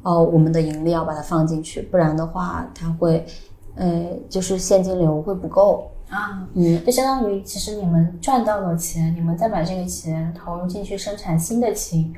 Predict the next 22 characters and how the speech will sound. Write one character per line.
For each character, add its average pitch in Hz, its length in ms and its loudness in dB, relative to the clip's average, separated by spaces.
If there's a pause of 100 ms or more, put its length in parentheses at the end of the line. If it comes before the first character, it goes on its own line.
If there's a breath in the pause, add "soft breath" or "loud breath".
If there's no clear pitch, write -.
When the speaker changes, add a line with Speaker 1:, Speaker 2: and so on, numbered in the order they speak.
(160 loud breath)
Speaker 2:
或 214 80 2
者 196 100 4
开 214 140 -10
发 214 160 -6
新 208 180 0
的 214 100 0
产 160 280 -6
品， 165 320 -6
Speaker 1:
嗯。 208 160 2
嗯， 175 140 0
Speaker 2:
就 196 100 -4
让 190 220 4
它 - 440 -12
不 165 80 -10
断 190 200 -4
地 185 100 -6
在 190 80 -6
那 196 140 -10
滚 156 280 0
动。 170 300 -2
Speaker 1:
对。 - 100 -12 (320 loud breath)
对， 185 260 4